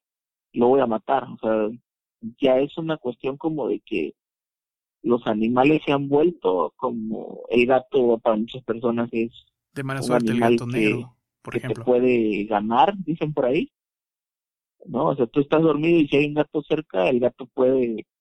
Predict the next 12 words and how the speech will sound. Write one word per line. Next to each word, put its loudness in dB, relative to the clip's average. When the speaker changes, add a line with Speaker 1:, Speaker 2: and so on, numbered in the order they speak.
Speaker 1:
comerse 0
a 2
tu -8
espíritu, -2
¿no? -6
Y -6
ya 6
no 2
despiertas, -2
por -8
ejemplo. -10
Speaker 2:
Ujú. -10